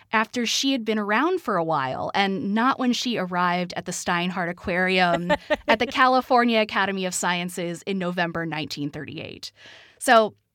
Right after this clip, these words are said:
Speaker 1: just for context, in November nineteen thirty-eight,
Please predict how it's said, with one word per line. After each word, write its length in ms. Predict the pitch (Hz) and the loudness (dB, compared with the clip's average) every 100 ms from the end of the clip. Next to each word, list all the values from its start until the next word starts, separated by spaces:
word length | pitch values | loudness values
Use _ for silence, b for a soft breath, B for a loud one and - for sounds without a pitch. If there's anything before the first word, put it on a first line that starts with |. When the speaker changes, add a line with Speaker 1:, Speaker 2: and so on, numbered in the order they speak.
| _ | _
Speaker 1:
just 160 | 247 | -4
for 80 | 254 | -2
context, 880 | 381 302 196 220 202 - - - - _ b b b b b - | 2 2 2 0 -2 -2 -8 -8 -10 _ b b b b b -2
in 160 | 240 247 | 2 2
November 440 | 226 262 320 349 | 2 0 2 0
nineteen 380 | 294 190 - 254 | 0 0 -2 -4
thirty-eight, 640 | 277 285 247 170 240 - | -2 -4 -4 -4 -8 -16